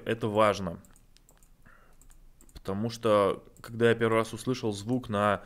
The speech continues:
а, ноуте от Apple, я просто офигел от качества звучания. Так,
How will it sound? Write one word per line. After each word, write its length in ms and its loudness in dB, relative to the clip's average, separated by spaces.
а, 720 2
ноуте 400 0
от 120 -6
Apple, 360 4
я 220 0
просто 380 -2
офигел 440 0
от 120 -4
качества 460 -2
звучания. 640 -4
Так, 320 -2